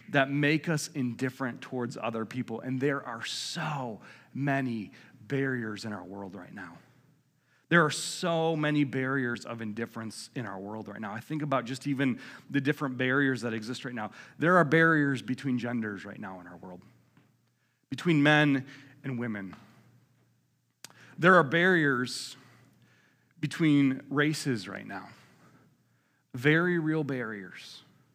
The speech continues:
There are barriers between rich people and poor people. There are barriers between generations, between young people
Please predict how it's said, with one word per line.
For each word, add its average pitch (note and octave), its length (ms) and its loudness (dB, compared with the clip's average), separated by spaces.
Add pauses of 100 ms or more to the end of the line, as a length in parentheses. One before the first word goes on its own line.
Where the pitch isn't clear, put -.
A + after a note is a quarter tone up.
(640)
There F#3 160 6
are E3+ 120 8
barriers D#3+ 680 6
between C#3+ 440 2
rich D3 300 0
people C#3+ 440 -2
and C3+ 240 0
poor D#3 280 -2
people. C3+ 320 0
There D3 220 6
are C#3 40 8
barriers E3 680 4
between D3 460 2
generations, C3 760 0
between C3+ 400 2
young D#3 260 6
people C3+ 440 0